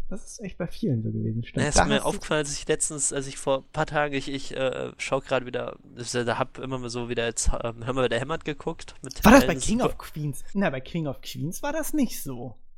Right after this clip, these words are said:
Speaker 2: Weiß nicht, ich hab King of Queens, äh, auch nie
Speaker 1: Da
Speaker 2: so
Speaker 1: war
Speaker 2: ganz
Speaker 1: das so,
Speaker 2: geguckt.
Speaker 1: dass sie ja dieses, dass sie ja sich erst getrennt hatten. Also da war das so, dass die,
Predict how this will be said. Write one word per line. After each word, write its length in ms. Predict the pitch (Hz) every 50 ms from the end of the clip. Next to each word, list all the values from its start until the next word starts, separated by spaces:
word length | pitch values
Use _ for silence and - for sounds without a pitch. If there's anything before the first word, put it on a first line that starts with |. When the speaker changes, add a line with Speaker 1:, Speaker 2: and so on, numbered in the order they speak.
| - - - - - - - - - - - -
Speaker 2:
Weiß 220 | 123 147 165 - -
nicht, 200 | 160 139 - -
ich 60 | 143
hab 220 | 151 - - -
King 120 | - 147 147
of 140 | 143 -
Queens, 380 | - - 151 160 160 - - 147
äh, 120 | 143 143 -
auch 240 | - 143 143 - -
nie 60 | 139
Speaker 1:
Da 180 | 175 175 175 196
Speaker 2:
so 60 | -
Speaker 1:
war 80 | 226 233
Speaker 2:
ganz 120 | 254 262
Speaker 1:
das 140 | 254 247 -
so, 80 | 269
Speaker 2:
geguckt. 80 | 262 240 254
Speaker 1:
dass 120 | 240 - -
sie 80 | 262
ja 80 | 247 233
dieses, 480 | 233 233 220 214 240 226 214 - -
dass 220 | - 202 190 190 -
sie 80 | 208
ja 100 | 208 202
sich 220 | 190 202 196 - 214
erst 200 | 202 185 - -
getrennt 500 | 180 - - - - 233 254 285 - -
hatten. 280 | 151 147 - - 190
Also 160 | 156 160 156 160
da 140 | 165 156
war 160 | 175 202 254 262
das 160 | 208 - -
so, 100 | 160 143
dass 240 | 127 147 135 - -
die, 240 | - 143 135 131